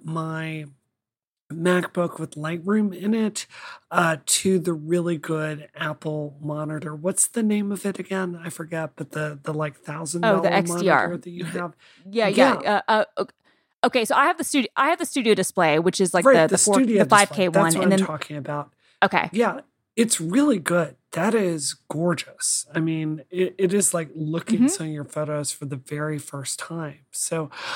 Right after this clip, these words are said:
Speaker 1: I, I wanted to ask you, did, do you, did you end up liking that? Are you still kind of regretting that purchase? How, how kind of do you feel about it?
Speaker 2: Okay, so I don't regret it. Here's my only thing. I was coming from, like,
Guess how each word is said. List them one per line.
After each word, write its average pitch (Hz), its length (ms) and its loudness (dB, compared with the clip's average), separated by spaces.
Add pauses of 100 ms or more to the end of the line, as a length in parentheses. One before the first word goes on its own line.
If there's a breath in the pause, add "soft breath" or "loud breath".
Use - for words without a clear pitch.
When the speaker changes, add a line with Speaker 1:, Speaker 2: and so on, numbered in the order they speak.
(180 loud breath)
Speaker 1:
I, 233 220 6
I - 140 -4
wanted 277 280 2
to 226 100 2
ask 226 340 -2
you, 240 160 2
did, 190 400 -4
do 196 120 -2
you, 240 480 0
did 196 300 -4
you 208 100 -2
end 220 160 -2
up 190 240 -4
liking 156 540 -2
that? 233 340 0
Are 180 140 -2
you 175 100 2
still 175 260 -2
kind 170 220 -8
of 151 100 -10
regretting 156 580 -6
that 190 180 -2
purchase? 185 540 -4
How, 185 280 -2
how 175 280 -6
kind 185 300 -8
of 170 60 -4
do 147 120 -12
you 151 60 -8
feel 147 320 -8
about 127 300 -14
it? 127 80 -20 (680)
Speaker 2:
Okay, 262 200 4
so - 160 0
I 302 80 4
don't 392 120 0
regret 240 380 2
it. 180 180 2
Here's 254 360 0
my 233 100 4
only 226 160 2
thing. 180 300 -4
I 302 160 8
was 294 160 0
coming 254 340 2
from, 202 340 4
like, 180 300 0